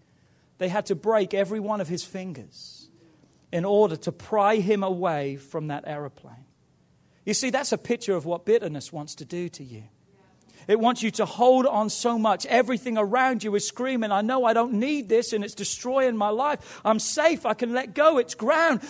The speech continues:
But yet the enemy wants to keep us so tormented that we will hold on. And what happens? The more we hold on, the more pain it's gonna cause for our lives and for our future.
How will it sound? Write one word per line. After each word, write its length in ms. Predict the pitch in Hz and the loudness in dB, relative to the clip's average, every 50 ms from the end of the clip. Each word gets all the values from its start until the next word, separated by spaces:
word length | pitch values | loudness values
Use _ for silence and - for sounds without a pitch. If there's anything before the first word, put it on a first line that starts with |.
| - - - | -16 -2 6
But 180 | 233 254 247 | 8 8 8
yet 240 | 247 277 294 277 220 | 8 6 4 4 4
the 160 | 247 247 254 | -2 -2 2
enemy 440 | - 302 339 349 359 349 339 330 311 | 4 6 6 6 6 4 2 0 2
wants 280 | 294 294 294 285 - - | 2 2 0 0 -2 -8
to 100 | 302 - | -8 -8
keep 340 | - - 294 311 - - | -6 -2 -2 -2 -2 0
us 100 | 320 254 | -2 -2
so 440 | - - - - 302 294 330 359 339 | -2 -2 -8 -4 2 4 4 4 4
tormented 840 | 330 - - - 294 339 349 311 302 294 277 269 269 - 233 185 - | 2 0 -4 -2 0 2 2 2 4 4 2 2 2 -2 -4 -2 -2
that 140 | 302 269 | -2 0
we 140 | 226 247 254 | 2 2 4
will 200 | 226 202 202 190 | 4 4 4 4
hold 560 | 170 - 214 262 320 339 359 349 339 330 330 | 4 0 0 2 2 4 6 6 6 6 4
on. 360 | 339 330 285 277 269 247 240 - 311 330 311 - | 2 2 2 4 4 2 2 0 -6 -10 -2 2
And 160 | 254 254 254 | 4 4 6
what 200 | 285 302 294 - | 6 4 4 4
happens? 420 | 220 294 311 311 - 294 247 - - | 4 2 2 4 2 0 -2 -2 2
The 120 | 226 240 | 2 2
more 320 | 226 269 311 339 359 349 330 | 4 6 6 8 8 8 8
we 100 | 339 302 | 6 6
hold 340 | 262 214 277 285 294 294 285 | 4 4 4 4 4 6 6
on, 220 | 294 269 269 233 | 6 6 6 6
the 80 | 214 226 | 4 4
more 380 | 220 220 254 320 349 392 370 | 4 4 6 6 6 6 4
pain 580 | 370 - - - - 320 359 370 370 349 311 262 | 2 -2 -12 -4 0 4 4 4 4 4 2 2
it's 160 | 247 277 - | 0 -2 -4
gonna 240 | - 262 240 240 233 | -4 -2 -2 -2 -4
cause 920 | - - 240 262 285 269 240 190 143 - - _ - - - - - - _ _ _ _ _ _ _ _ _ _ _ _ _ _ _ _ _ _ _ _ _ _ _ _ _ _ _ _ _ | -8 -6 -2 0 2 2 2 0 -2 -4 -10 _ -20 -20 -20 -20 -20 -20 _ _ _ _ _ _ _ _ _ _ _ _ _ _ _ _ _ _ _ _ _ _ _ _ _ _ _ _ _
for 220 | - - 208 226 208 | -14 -4 -2 0 4
our 100 | 208 202 | 4 4
lives 840 | 185 190 226 240 240 226 202 185 185 175 165 147 - - - - - _ _ _ _ _ _ _ - | 4 4 4 6 6 6 4 2 0 -4 -8 -10 -8 -8 -10 -10 -14 _ _ _ _ _ _ _ -10
and 160 | 180 180 175 | -10 -10 -8
for 220 | - - 190 175 | -6 -6 -4 -4
our 100 | 165 160 | -4 -6
future. 600 | 156 - - 175 175 175 - - - - 127 - | -8 -10 -12 -10 -10 -10 -12 -16 -20 -20 -20 -20